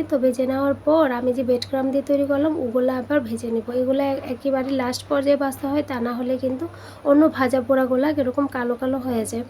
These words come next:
তো এই তো সবগুলা এখন ভাজা হয়ে গেছে। এখন আমি কিমা দিয়ে যে ওই যে মুরগির মাংস দিয়ে চপগুলা বানিয়েছি, ওগুলা আবার ভেজে নিচ্ছি। তো এতে, আহ, এই তো একে একে সবগুলা দিয়ে দিচ্ছি। আর অনেকগুলো চপ, যেহেতু আমি চপ বানিয়েছিলাম,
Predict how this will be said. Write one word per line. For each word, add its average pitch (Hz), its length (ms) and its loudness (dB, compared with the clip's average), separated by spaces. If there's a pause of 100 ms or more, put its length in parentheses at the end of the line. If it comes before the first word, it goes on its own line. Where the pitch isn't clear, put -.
(340)
তো - 100 -2
এই 302 100 8
তো 311 140 0
সবগুলা 285 480 2 (100)
এখন 269 320 0 (100)
ভাজা 262 280 0
হয়ে 277 260 2
গেছে। 262 280 0 (160)
এখন 269 260 -2
আমি 285 180 2
কিমা 302 300 2
দিয়ে 285 220 2
যে 285 160 2 (160)
ওই 247 180 2
যে 254 180 0
মুরগির 262 320 2
মাংস 269 240 2
দিয়ে 277 200 0
চপগুলা 277 400 2
বানিয়েছি, 277 500 4
ওগুলা 247 400 2
আবার 254 260 0
ভেজে 233 260 -2
নিচ্ছি। 226 380 -2 (480)
তো 320 100 2
এতে, 294 260 4 (100)
আহ, 277 200 -4 (160)
এই 294 160 0
তো - 140 0
একে 277 300 4
একে 277 180 2
সবগুলা 269 460 -2
দিয়ে 277 240 0
দিচ্ছি। 262 380 -2
আর 254 180 -2
অনেকগুলো 262 500 0
চপ, 277 260 0
যেহেতু 277 400 0
আমি 254 380 2
চপ 277 260 0
বানিয়েছিলাম, 277 640 2